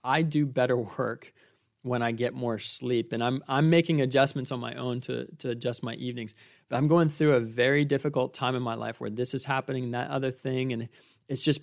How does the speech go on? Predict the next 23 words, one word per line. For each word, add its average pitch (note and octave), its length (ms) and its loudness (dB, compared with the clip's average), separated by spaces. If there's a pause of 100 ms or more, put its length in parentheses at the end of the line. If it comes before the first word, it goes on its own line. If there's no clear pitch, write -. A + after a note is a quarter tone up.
(120)
my C3 140 2
body's C3 460 4
acting C3 400 2
weird, C3 300 2
and B2 120 -2
I'm A2+ 100 -4
trying C3+ 200 -2
to B2+ 60 -2
work B2+ 220 -2
on C3 80 -4
my A#2+ 120 -4
health, B2+ 360 -2
and B2+ 120 -6
I'm G#2 80 -8
trying B2+ 220 -4
to A#2+ 80 -4
dial A#2+ 360 0
it A#2+ 80 -6
in, B2+ 220 -6
but A#2+ 240 -6 (500)
is D#3 200 8
it F#3+ 140 2
possible, C3 760 0